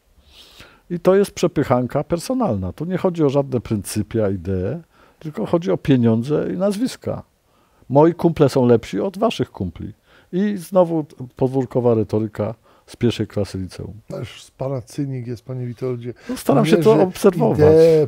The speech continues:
Speaker 2: Polska, coś, tylko koledzy i pieniądze, tak?
Speaker 1: No, jak pan Krzysztof Szczerski ma stracić dobrze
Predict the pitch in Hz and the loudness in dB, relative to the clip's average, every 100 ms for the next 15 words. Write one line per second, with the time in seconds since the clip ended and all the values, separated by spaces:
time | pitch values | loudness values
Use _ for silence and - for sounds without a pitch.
0 | - 147 185 208 180 - - 160 139 - | 2 4 6 4 2 -8 -2 0 0 -2
1 | 175 190 160 - 165 156 147 156 175 247 | 2 2 0 -4 -6 -4 -4 2 4 2
2 | 185 185 190 262 262 170 135 117 131 170 | 0 -4 -4 -2 0 0 -2 -4 -2 0
3 | 240 262 175 135 156 156 - 170 165 - | 2 6 4 4 0 0 -4 0 0 0
4 | - 131 - 110 107 107 127 131 123 113 | 2 2 2 -2 -2 -2 -2 -4 -6 -14
5 | - 110 117 113 113 | -16 -6 -6 -2 -2